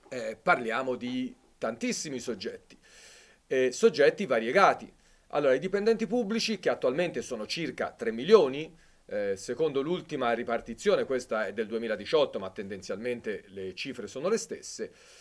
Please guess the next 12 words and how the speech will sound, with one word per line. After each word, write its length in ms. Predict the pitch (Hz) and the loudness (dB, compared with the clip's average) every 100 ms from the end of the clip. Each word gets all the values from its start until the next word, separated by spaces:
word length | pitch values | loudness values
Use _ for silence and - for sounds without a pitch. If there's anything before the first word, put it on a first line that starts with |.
| - _ | -20 _
sono 320 | - 220 202 | 2 4 6
dati 320 | 151 - 120 | 2 2 -2
da 220 | 131 143 180 | 2 2 2
un 220 | 180 165 | -4 2
terzo 400 | 208 190 - 139 | 6 6 4 -4
circa, 380 | 165 202 113 107 | -2 -2 0 -4
il 60 | |
trentacinque 520 | 160 147 143 180 165 | -4 -4 -4 -6 -6
per 160 | 127 113 | -4 -6
cento, 560 | - 180 127 110 95 - | 0 0 0 -4 -8 -4
della 260 | 123 131 117 | 0 0 0
scuola 440 | - 101 90 - | -4 -6 -6 -12